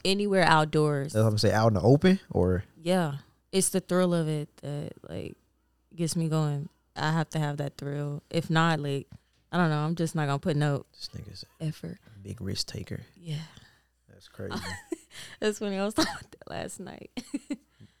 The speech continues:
Speaker 2: You said what?
Speaker 1: I was talking about that last night,
Speaker 2: Oh, I thought you
Speaker 1: like,
Speaker 2: said you did that last night. I'm gonna say, "Damn."
Speaker 1: Uh, I didn't do that last night. You know what I did last night.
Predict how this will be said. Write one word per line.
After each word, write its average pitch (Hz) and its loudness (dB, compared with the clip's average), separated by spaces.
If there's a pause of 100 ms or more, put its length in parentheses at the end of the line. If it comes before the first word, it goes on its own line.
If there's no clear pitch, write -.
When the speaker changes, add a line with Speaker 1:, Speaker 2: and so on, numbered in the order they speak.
Speaker 2:
You 107 -8
said 107 6
what? 107 6
Speaker 1:
I 165 2
was 180 2
talking 190 -2
about 170 -4
that 151 -4
last 147 -8
night, 160 -10
Speaker 2:
Oh, 98 -2
I 98 -2
thought - -6
you - -2
Speaker 1:
like, 104 -2
Speaker 2:
said 104 0
you 101 -2
did 107 2
that 92 0
last 92 -2
night. 92 -2
I'm 104 -4
gonna 135 -2
say, 233 2
"Damn." 226 4
Speaker 1:
Uh, 220 2 (1080)
I 165 -6
didn't 165 0
do 156 2
that 151 2
last 139 -6
night. 143 -4
You 151 -6
know 151 -4
what 147 -4
I - -6
did - -8
last - -8
night. 156 -10